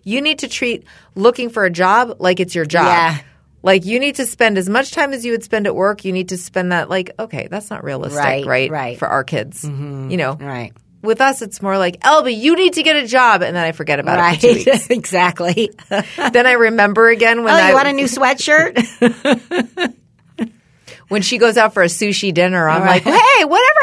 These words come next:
Speaker 1: happened to that job you were
Speaker 2: Right.
Speaker 1: gonna get?" You know?
Speaker 2: <laughs> Right.
Speaker 1: So on one of the days where I was finally like,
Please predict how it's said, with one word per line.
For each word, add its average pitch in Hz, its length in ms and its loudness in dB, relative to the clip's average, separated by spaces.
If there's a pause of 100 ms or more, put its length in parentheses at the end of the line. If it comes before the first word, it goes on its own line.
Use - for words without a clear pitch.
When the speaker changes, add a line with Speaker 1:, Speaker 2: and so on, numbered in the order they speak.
Speaker 1:
happened 427 220 0
to 330 60 -2
that 247 180 2
job 214 400 4
you 202 60 2
were 208 120 4
Speaker 2:
Right. 202 80 2
Speaker 1:
gonna 175 160 0
get?" 160 340 2
You 170 120 -4
know? 147 100 -2
Speaker 2:
<laughs> 156 200 0
Right. - 260 -6 (480)
Speaker 1:
So 202 460 0 (1000)
on 269 220 2
one 294 180 0
of 370 80 0
the 349 80 0
days 359 260 0
where 269 100 0
I 247 100 2
was 247 140 -4
finally 269 360 -4
like, 240 240 -2